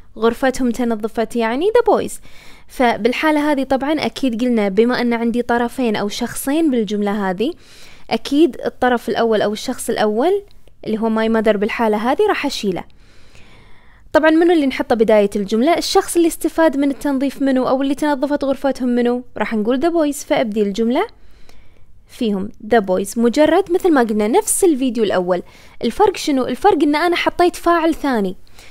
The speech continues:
شلت الفاعل اللي موجود بداية الجملة وحطيت لكم فاعل ثاني اللي هو منو؟ the boys بالحالة هذه. نرجع مرة ثانية، الفعل عندي كا هو الفعل الأساسي، شنو فيه؟ نهايته إي دي،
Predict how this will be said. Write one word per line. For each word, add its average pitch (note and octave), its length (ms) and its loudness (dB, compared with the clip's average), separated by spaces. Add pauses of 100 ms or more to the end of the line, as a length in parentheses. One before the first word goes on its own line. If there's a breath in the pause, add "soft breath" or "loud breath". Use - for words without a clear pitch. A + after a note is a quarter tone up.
(100)
شلت - 320 -2
الفاعل C4+ 360 4
اللي A#3 140 4
موجود A#3 340 0
بداية A3+ 480 2
الجملة B3 320 2
وحطيت A#3+ 400 -4
لكم C4 240 -2
فاعل D4 340 0
ثاني - 420 -6
اللي A#3 120 2
هو C4+ 140 2
منو؟ B3+ 440 2
the A#3+ 100 4
boys A#3+ 360 2
بالحالة G3 520 -2
هذه. - 160 -8 (560 loud breath)
نرجع A3+ 320 4
مرة C#4 220 2
ثانية، C4 560 -2
الفعل A3+ 380 0
عندي A3 220 0
كا D4 140 0
هو C4 160 2
الفعل B3 280 0
الأساسي، A#3+ 640 -2 (340 soft breath)
شنو D#4 280 0
فيه؟ C#4 280 0
نهايته B3 420 0
إي E4 200 0
دي، D4 280 -2